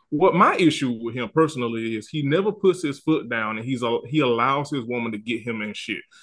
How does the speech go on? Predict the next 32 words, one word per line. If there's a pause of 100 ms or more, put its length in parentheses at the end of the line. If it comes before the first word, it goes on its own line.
(120)
Because, (460)
be-, (120)
because
that
entire
thing,
like,
if
he
would, (400)
he, (380)
if
he
would've
stuck,
and
I
said
it
last
week,
if
he
would've
stuck
to
his
guns
with
his
initial
reaction